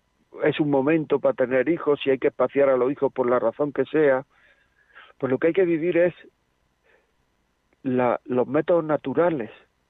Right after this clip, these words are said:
Los métodos naturales que es saber cuándo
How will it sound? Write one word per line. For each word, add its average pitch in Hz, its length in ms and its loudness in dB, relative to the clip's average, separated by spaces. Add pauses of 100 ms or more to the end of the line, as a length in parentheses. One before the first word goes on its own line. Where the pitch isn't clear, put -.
(640)
Los 127 100 -6
métodos 165 340 0
naturales 156 720 -2 (1120)
que 151 320 2
es 160 80 -6 (840)
saber 156 500 2 (240)
cuándo 160 580 0